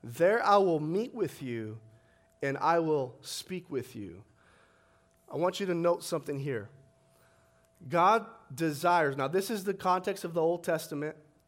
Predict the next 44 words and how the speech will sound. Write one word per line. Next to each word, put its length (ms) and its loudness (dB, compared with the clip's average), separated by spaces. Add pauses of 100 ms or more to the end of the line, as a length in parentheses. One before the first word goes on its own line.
(120)
He's 200 -6
on 220 0
the 80 -2
tab-, 340 0
he's, 180 -6
he's 220 -6
at 180 2
the 60 -2
tabernacle. 640 0
This 180 -4
is 100 -8
where 140 -2
he 180 -6
met 380 0
with 220 -6
Moses. 760 -2 (580)
And, 160 0
and 220 0
if 120 -4
there's 220 -2
any, 220 2
like, 260 0
confusion 480 -4
of, 100 -4
"Well, 320 0 (300)
uh, 180 0 (260)
I'm 220 0
not 220 0
Moses, 500 0
God 260 0
spoke 280 -6
to, 100 -6
to 160 -10
the 100 -6
children 300 -6
of 60 -4
Israel 280 -4
that 300 -2
way," 220 -2
the 140 -6
New 180 -6
Testament 580 -4
tabernacle 640 0
is, 220 -2